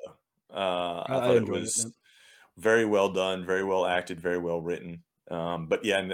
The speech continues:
Speaker 1: and How I Met Your Mother, I'd probably put that one in that same,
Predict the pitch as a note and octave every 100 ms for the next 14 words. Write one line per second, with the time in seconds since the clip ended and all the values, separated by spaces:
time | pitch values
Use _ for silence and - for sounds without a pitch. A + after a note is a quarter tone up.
0 | - F#2 F2 F#2 F2 F2+ - E2+ E2+ E2+
1 | E2+ E2 - E2 E2 E2 F2 E2+ E2 D#2+
2 | _ _ _ _ _ F2+ E2+ D#2 - E2+
3 | E2 D#2+